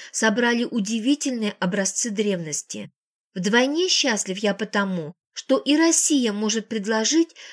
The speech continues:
нечто необыкновенное Великому Лувру, а значит и Франции.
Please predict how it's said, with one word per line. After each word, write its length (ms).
нечто 480
необыкновенное 1200
Великому 520
Лувру, 540
а 100
значит 560
и 80
Франции. 720